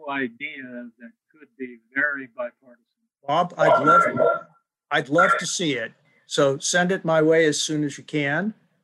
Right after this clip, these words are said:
Speaker 2: Uh, and, uh, you know, I think, I think everybody is, everybody is willing to stipulate to the facts that you let off with.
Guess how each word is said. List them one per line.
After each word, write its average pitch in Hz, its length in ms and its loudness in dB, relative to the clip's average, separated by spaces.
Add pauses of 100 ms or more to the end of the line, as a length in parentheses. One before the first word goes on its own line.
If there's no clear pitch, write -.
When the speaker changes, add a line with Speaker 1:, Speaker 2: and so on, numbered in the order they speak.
(200)
Speaker 2:
Uh, 131 500 -2 (100)
and, 135 420 0
uh, 135 300 0 (520)
you 135 100 -6
know, 139 160 0
I 139 120 0
think, 165 380 -2 (560)
I 147 80 4
think 175 200 2
everybody 160 920 2 (280)
is, - 340 0 (180)
everybody 196 360 2
is 147 120 -2
willing 170 280 2
to 135 80 -8
stipulate 143 600 -2
to 127 80 -12
the 120 120 -10
facts 127 460 -2
that 127 200 -18
you 123 100 -14
let 120 180 -10
off 117 300 -10
with. - 360 -20